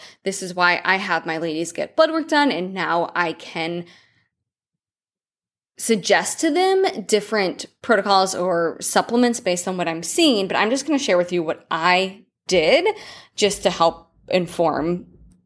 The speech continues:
those of you who are listening and you know might want this information. So the first thing that I did was look at labs and could see clear as day that my progesterone was shot.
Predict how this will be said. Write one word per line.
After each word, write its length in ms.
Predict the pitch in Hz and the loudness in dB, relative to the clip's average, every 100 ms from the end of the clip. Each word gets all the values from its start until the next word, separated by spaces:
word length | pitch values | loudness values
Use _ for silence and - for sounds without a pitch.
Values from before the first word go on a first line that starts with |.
| _ _ | _ _
those 200 | - 180 | 0 0
of 80 | 185 | 0
you 140 | 175 | -2
who 140 | 160 175 | -2 -2
are 160 | 160 | -2
listening 400 | 156 160 160 156 | -2 -4 -8 -8
and 380 | 135 156 143 - - _ - | -4 -4 -4 -8 -12 _ -18
you 80 | 170 | -12
know 100 | 165 | -10
might 320 | 156 151 - _ - | -8 -10 -12 _ 0
want 160 | 440 | 0
this 140 | 330 226 | 2 -2
information. 600 | 185 175 110 - - - - - | -2 -4 -8 -10 -14 -18 -20 -14
So 300 | - 311 277 | 2 2 4
the 180 | 220 285 | 2 0
first 500 | - - 330 370 - | 0 -2 0 0 -2
thing 440 | 392 381 370 - | -2 -2 -2 -4
that 200 | 247 240 - | 0 0 0
I 520 | 214 208 202 214 196 _ _ _ _ _ - - | 0 2 2 0 -4 _ _ _ _ _ -20 -10
did 200 | - 214 | 2 2
was 140 | 185 190 | 2 0
look 140 | 185 | 0
at 140 | 180 | 0
labs 460 | 170 - - - - _ - - _ | -2 -4 -6 -12 -12 _ -20 -20 _
and 680 | 226 214 196 190 185 185 - - _ _ _ _ | 2 4 6 4 0 -6 -10 -16 _ _ _ _
could 180 | - 240 | -2 -2
see 560 | - 233 208 202 175 _ _ | 0 0 2 0 -2 _ _
clear 240 | - 220 185 | -2 4 4
as 140 | 180 | 4
day 140 | 180 | 2
that 120 | 160 151 | 0 -2
my 120 | 170 | -4
progesterone 760 | 185 170 156 - 165 160 170 - | -4 -4 -6 -6 -8 -6 -8 -10
was 560 | 170 170 139 147 - - _ _ | -6 -4 -4 -8 -12 -12 _ _
shot. 420 | - - - - | -4 -4 -4 -16